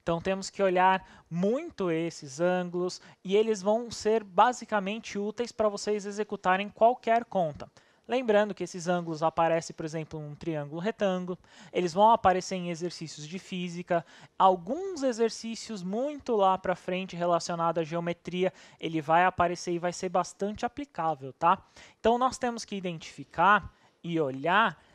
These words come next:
esse quadrante, esses termos, essas formas, todo esse modelo, né, que pra vocês é muita informação, parece, mas se vocês montarem uma tabela, fica até bem mais organizado,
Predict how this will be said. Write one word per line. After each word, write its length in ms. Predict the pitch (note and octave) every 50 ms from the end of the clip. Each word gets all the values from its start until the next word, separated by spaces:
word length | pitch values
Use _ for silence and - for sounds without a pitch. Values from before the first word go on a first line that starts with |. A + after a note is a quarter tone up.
| _ _ -
esse 340 | D#3 D3 D3+ - - D#3+
quadrante, 920 | - - - E3+ D#3+ D#3 C#3 C3+ C3 D3 F3 G3 G3+ G3 F3+ D3+ B2+ -
esses 260 | D3+ - - D3+ - -
termos, 680 | _ - D3+ D#3 F3+ F#3+ F#3+ F3+ E3 D3+ D3 C#3 B2+ C#3+
essas 400 | C#3 - - D#3 C#3+ - - -
formas, 760 | - E3 E3 D#3+ F3+ F#3+ F#3 F3 D#3+ D3+ D3+ D3 C3 - - - - - - _ _ _ _ -
todo 380 | - B3 F#4 F4 G#3+ F#3+ G3
esse 220 | F#3+ F3 - - D#3+
modelo, 640 | D3+ C#3+ C#3+ C3 C3+ E3+ G3+ A3 G#3 E3+ D3+ D3
né, 260 | D3 E3 F#3+ G#3+ G#3+ - - - - _ _
que 160 | - - F3
pra 200 | D#3+ - E3 D#3+
vocês 440 | D#3 E3 E3+ - - F3 E3+ D#3+ C#3+
é 80 | D#3 D3+
muita 440 | D3+ D3+ F3 G3+ A3+ A#3 G3+ F3+ F3
informação, 640 | E3+ - D#3+ D3 D3 C#3 C3 - - F3 F3+ F3
parece, 600 | - D3 C#3 C#3 D#3 F3 G#3+ G#3+ - - - D3+ - - F#3+ -
mas 320 | - D#3+ D#3+ D#3+ E3 D#3+ - - - -
se 100 | - -
vocês 340 | E3+ E3 - F#3+ G3 G3 F#3
montarem 500 | G3 G3 F#3+ F3 - F3+ F3+ E3+ E3+ E3+
uma 180 | E3+ E3+ E3+
tabela, 460 | E3 - F3 D#3+ D3+ D#3+ D#3+ D#3+ D#3+ D#3
fica 260 | - - - - E3
até 240 | - - - G3+ A#3+
bem 280 | G#3+ F#3 F#3 F3 E3
mais 340 | E3 D#3+ D#3+ D#3+ D#3+ D3 -
organizado, 800 | D3 C#3+ C3+ C#3+ C#3 C3+ C3 B2+ B2+ F3 G3+ A3+ A3 E3+ D3+ C3